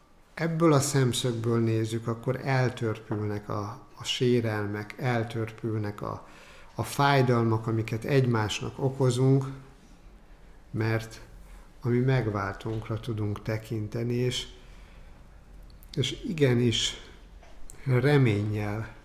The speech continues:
tölti meg a szívünket az ő megjelenésének a napja. És én nagyon hiszem, ezt fiatalon is mondtam, aztán nem tudom, hogy mi lesz belőle,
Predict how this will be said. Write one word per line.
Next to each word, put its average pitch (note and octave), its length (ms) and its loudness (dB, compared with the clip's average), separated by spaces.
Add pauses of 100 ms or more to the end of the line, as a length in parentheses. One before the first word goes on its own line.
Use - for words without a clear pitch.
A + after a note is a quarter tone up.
tölti A#2 480 0
meg A#2+ 480 -2
a D3+ 100 -6
szívünket A2 960 -4 (500)
az A#2+ 200 -2
ő B2 60 4
megjelenésének A2 1200 -2
a C3 80 -2
napja. A#2+ 500 -2 (1800)
És C3+ 220 -2
én C3 120 6
nagyon B2 420 4
hiszem, A#2+ 640 0 (340)
ezt - 200 -2
fiatalon A#2+ 640 0
is A#2+ 180 -6
mondtam, B2+ 640 0 (160)
aztán - 320 0
nem D#3 200 2
tudom, A2+ 280 0
hogy A2 140 0
mi A2 100 0
lesz G#2+ 260 -2
belőle, A2 680 0